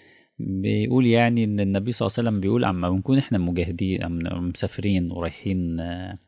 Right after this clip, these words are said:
مثلا في غزوة ولا سفر ولا بتاع، فيقول النبي: 'إني لأعلم منازل الأشعريين بالليل وأنا لم أرهم بالنهار.'" يعني، النبي صلى الله عليه وسلم ما شافهمش وهم بيعملوا الخيم، لكن هو بيعرفها،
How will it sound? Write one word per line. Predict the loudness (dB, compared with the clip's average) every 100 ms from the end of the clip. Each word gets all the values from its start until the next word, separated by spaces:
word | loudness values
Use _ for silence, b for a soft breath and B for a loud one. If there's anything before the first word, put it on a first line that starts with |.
| _ B B B B B
مثلا | -8 -4 -2 0
في | 0
غزوة | 2 0 0 0
ولا | 0 0 -2
سفر | -4 -6 -2 -4 -2
ولا | -6 -6
بتاع، | -6 -4 -4 -4
فيقول | 2 2 6 6
النبي: | 6 2 2
'إني | 2 4
لأعلم | 4 4 2 2
منازل | 2 2 0 -2
الأشعريين | -2 -4 -2 2 2 4
بالليل | 4 4 2 2
وأنا | 2 4 4
لم | 2
أرهم | 2 0 2 2
بالنهار.'" | 4 2 0 -2 _
يعني، | -2 0
النبي | 0 0
صلى | 0
الله | 0
عليه |
وسلم | 0
ما | 0
شافهمش | 0 2 2 2
وهم | 2 2
بيعملوا | 2 4 4 4 2
الخيم، | 2 4 2 2 -8 B B B B B -2
لكن | 2 8
هو | 10 10
بيعرفها، | 10 10 8 8 4 0